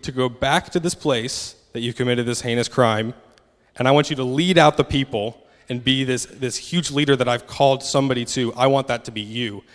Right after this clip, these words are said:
Now, I know if I was in Moses' shoes, I would be thinking, "God, I don't know if you remember, um, but forty years ago, I, I, I mean, I, I messed up. It's, it's too late. Like, I can't do that." And I, I, I know,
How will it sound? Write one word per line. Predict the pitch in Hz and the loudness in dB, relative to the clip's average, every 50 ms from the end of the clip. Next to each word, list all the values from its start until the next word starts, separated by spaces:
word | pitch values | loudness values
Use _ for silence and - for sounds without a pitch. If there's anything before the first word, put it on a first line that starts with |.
| - - - - - _ _ _ _ _ _ _ _ _ _ _ _ _ | -20 -20 -20 -20 -20 _ _ _ _ _ _ _ _ _ _ _ _ _
Now, | 139 135 131 - - - 123 - | -4 -4 -4 -4 -8 -14 -12 0
I | - 143 | 2 4
know | 151 147 | 6 6
if | 135 - | 6 8
I | 139 135 | 8 6
was | 135 127 120 | 6 4 2
in | 120 | -2
Moses' | 120 113 110 104 107 - - 113 | -2 -4 -4 -4 -8 -10 -10 -8
shoes, | - - - 110 110 101 107 | -8 -8 -6 -6 -6 -4 -4
I | 110 113 | -4 -4
would | 113 110 | -4 -6
be | 110 104 | -6 -6
thinking, | 113 110 - 113 110 107 107 104 - - - _ _ _ _ _ _ _ | -6 -8 -8 -8 -10 -10 -10 -12 -16 -20 -20 _ _ _ _ _ _ _
"God, | - 131 127 123 | -4 -2 -2 2
I | |
don't | 123 139 151 | 2 2 4
know | 147 151 147 | 6 6 6
if | 135 - - | 6 4 0
you | 123 | 0
remember, | 120 117 120 151 180 185 131 110 104 107 123 - - - - _ _ _ _ _ | 0 2 4 2 2 4 2 0 0 -2 -4 -8 -16 -20 -20 _ _ _ _ _
um, | 139 120 113 113 110 98 104 104 - - _ _ _ _ | -8 -6 -6 -6 -6 -10 -12 -14 -16 -20 _ _ _ _
but | 135 127 127 117 113 107 - - | 0 2 2 2 2 -2 -6 -4
forty | - 151 151 147 139 | 4 6 6 6 8
years | 143 160 175 151 | 6 6 6 4
ago, | 139 - 117 107 107 | 4 0 0 0 2
I, | 107 120 123 123 120 117 117 107 110 | 2 2 2 2 2 0 -2 -4 -4
I, | 110 - - - _ _ _ _ _ | -8 -8 -12 -20 _ _ _ _ _
I | 123 | -12
mean, | 120 110 107 104 107 | -10 -10 -10 -10 -6
I, | 113 120 110 110 | -6 -6 -4 -2
I | 120 | -2
messed | 120 117 104 - - | -2 -2 -2 0 0
up. | 131 110 98 - - - - | 0 0 0 -4 -12 -20 -16
It's, | 131 120 - - - | -14 -12 -10 -10 -12
it's | 120 - - | -12 -10 -8
too | - - 120 | -4 -4 -4
late. | 110 113 113 98 87 - - _ _ _ _ _ _ _ _ - | -2 -2 -2 -2 -4 -10 -18 _ _ _ _ _ _ _ _ -14
Like, | 101 | -10
I | 101 107 | -10 -10
can't | - - 113 107 104 | -6 -6 -8 -8 -6
do | 113 117 120 117 | -6 -6 -4 -2
that." | 110 98 95 98 - _ - - - - - _ | -2 -4 -6 -8 -14 _ -20 -20 -20 -20 -10 _
And | 131 127 | -2 0
I, | 127 135 131 131 - | 0 0 0 -2 -4
I, | - 131 127 - 123 123 | -6 -8 -8 -6 -6 -6
I | |
know, | 120 120 120 127 139 151 147 131 117 110 107 107 117 | -4 -2 2 6 6 8 8 6 4 2 -2 -4 -8